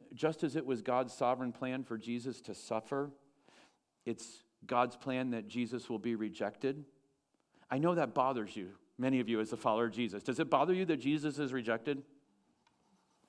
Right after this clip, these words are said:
It's God's plan. It's God's plan. And, and we got, and we gotta rest in that. Because here's the thing. If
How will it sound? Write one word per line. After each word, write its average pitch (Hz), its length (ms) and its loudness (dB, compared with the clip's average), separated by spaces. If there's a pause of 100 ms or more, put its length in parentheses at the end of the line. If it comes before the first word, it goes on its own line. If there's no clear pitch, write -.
(200)
It's 185 120 -4
God's 208 240 -2
plan. 285 340 4 (1000)
It's - 100 -14
God's 220 200 0
plan. 240 340 2 (340)
And, 190 120 2
and 196 140 4
we 196 120 4
got, 202 160 8
and 190 80 6
we 202 80 6
gotta 226 160 12
rest 240 280 10
in 240 120 8
that. 160 280 4 (1700)
Because 185 300 4 (240)
here's 220 300 4
the 190 80 -2
thing. 175 360 2 (1300)
If 151 140 0